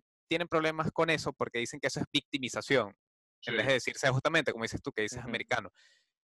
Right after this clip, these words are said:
Speaker 1: Lo que pasa es que no sé si, a lo mejor sí sería una solución que ellos se llamen americanos, pero al yo no sufrir el problema de piel,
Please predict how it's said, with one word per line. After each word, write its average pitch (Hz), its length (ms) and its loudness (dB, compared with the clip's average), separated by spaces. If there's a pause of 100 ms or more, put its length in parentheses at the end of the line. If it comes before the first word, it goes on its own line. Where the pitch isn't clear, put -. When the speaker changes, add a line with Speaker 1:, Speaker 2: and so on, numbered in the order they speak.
(140)
Speaker 1:
Lo 151 100 4
que 170 100 8
pasa 175 260 4
es 165 140 -6
que 196 300 6 (800)
no 160 260 4
sé 202 340 6
si, 151 180 2
a 143 120 6
lo 147 80 4
mejor 156 260 6
sí 196 260 2
sería 185 280 2
una 185 100 2
solución 170 440 -4
que - 80 -4
ellos 165 140 -2
se 170 80 -4
llamen 160 200 2
americanos, 151 480 2
pero 147 340 6 (240)
al 131 340 0 (160)
yo 185 240 8
no 208 100 4
sufrir 196 260 2
el 196 80 2
problema 180 640 4 (260)
de 165 80 2
piel, 156 300 0